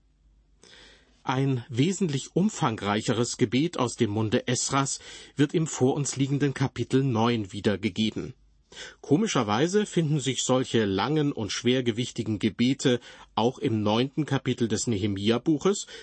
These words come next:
und im neunten Kapitel des Daniel-Buches. Doch damit nicht genug, alle drei Bücher gehören zu den Schriften des Alten Testaments, die die Zeit nach dem babylonischen Exil in den Blickpunkt rücken.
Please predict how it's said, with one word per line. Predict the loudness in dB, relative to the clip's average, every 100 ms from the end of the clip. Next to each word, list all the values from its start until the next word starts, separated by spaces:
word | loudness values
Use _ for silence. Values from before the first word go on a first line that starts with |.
| -2
und | 2 2 0 -12 0
im | 2 4
neunten | 2 0 -2 -2
Kapitel | -2 0 -2 -2 0
des | -2 -2 -4
Daniel-Buches. | -4 -2 -2 -2 -6 -6 -6 -8 -16 _ _ _ _ -2
Doch | -2 -2
damit | -2 0 0 -2
nicht | -4 -6 -4
genug, | -2 -2 -2 -6 _ _ _
alle | -2 0 0
drei | 0 0 0
Bücher | 0 0 0 0 -2 -4 -8
gehören | -2 0 2 0 0
zu | -2
den | 0 2 0
Schriften | 0 0 0 0 0
des | 0 0
Alten | 0 0 -2
Testaments, | -4 -4 -2 0 2 0 -2 -6 -12 -20 _ -6
die |
die | -2 -2
Zeit | 0 0 0 -2 -8 -4
nach | -2 0 -2
dem | -2 -2
babylonischen | 0 0 0 0 0 -2 -2 -4
Exil | -4 -4 -4 -2 -2 -2
in | -4
den | -2 -2
Blickpunkt | -2 -2 -2 -4 -2 -2
rücken. | 0 0 -2